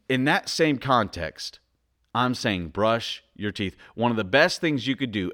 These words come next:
every day, get up, get ready for the day. It's astounding what God can accomplish through you when you get up, brush your teeth, or make your bed, wash your face. Just little words of wisdom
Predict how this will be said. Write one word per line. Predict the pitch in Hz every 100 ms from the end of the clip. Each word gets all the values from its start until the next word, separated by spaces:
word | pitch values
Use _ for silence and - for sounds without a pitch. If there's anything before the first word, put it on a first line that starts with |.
| -
every | 120 123 127
day, | 107 85 - _ _
get | 101 127 139
up, | 117 104 - _ 92
get | 95 104 -
ready | 127 113 110
for | 113
the | 101
day. | 92 90 80 - _ _ _ _
It's | 113 117 - -
astounding | 90 - - 143 147 139 101 80 78 - _
what | - 95 - 92
God | 110 117 135 127
can | - 107
accomplish | 98 - 120 110 92 87 -
through | - 131
you | 117 87 85 - - -
when | - 90
you | 82
get | 80 117 117
up, | 90 - _ _ _ _ _
brush | 101 104 -
your | 131
teeth, | - 85 76 - _ -
or | 95
make | 90 92 92
your | 135
bed, | 117 95 85 87 _ -
wash | 92 92 95 - 107
your |
face. | 95 92 73 - - - _ _ _ _ _ _ _ _ _ _ -
Just | 131 -
little | 113 110
words | 107 110
of | 113
wisdom | 101 95 98 92